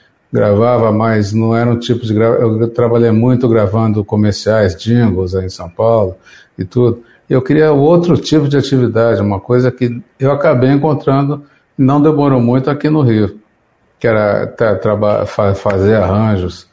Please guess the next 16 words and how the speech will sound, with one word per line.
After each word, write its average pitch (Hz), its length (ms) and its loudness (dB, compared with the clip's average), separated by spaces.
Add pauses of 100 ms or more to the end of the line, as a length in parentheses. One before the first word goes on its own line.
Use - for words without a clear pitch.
(280)
fazer 104 460 0
meus 101 260 0
próprios 101 420 -2
shows, 107 400 0
fazer 98 380 -2
as 95 120 -2
minhas 101 240 2
atividades. 95 640 -4 (340)
E, 131 80 0
e, 151 280 2
e 151 320 4
eu, 165 280 4
e 160 120 4
fora 190 400 2
isso, 170 340 2
a, 120 800 0